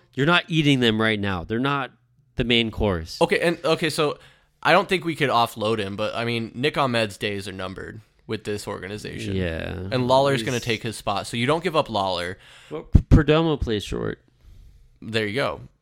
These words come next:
Speaker 2: Again, exactly. Nick Ahmed's already been starting to be phased out,
Speaker 1: Yeah.
Speaker 2: but he's still on the forty man. Um, but Mike, I think you absolutely, if the deal is juicy enough, you might give up a Drew Jones, 'cause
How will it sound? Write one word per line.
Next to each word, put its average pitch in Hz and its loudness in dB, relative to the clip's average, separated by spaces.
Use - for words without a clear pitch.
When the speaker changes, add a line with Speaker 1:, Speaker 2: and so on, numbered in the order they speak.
Speaker 2:
Again, 143 0
exactly. 143 2
Nick 127 0
Ahmed's 131 2
already 127 2
been 110 -4
starting 123 0
to 104 -6
be 101 -6
phased 95 -6
out, 123 0
Speaker 1:
Yeah. 98 -4
Speaker 2:
but 113 -2
he's 117 -2
still 147 -2
on 107 0
the 95 -6
forty 110 -4
man. 90 -10
Um, 120 4
but 175 6
Mike, 170 2
I 143 2
think 196 0
you 180 2
absolutely, 143 2
if 135 -2
the 135 0
deal 135 0
is 131 -2
juicy 123 -4
enough, 190 -2
you 214 -8
might 202 -2
give 165 -4
up 196 0
a 170 0
Drew 135 -2
Jones, 120 -2
'cause 139 -4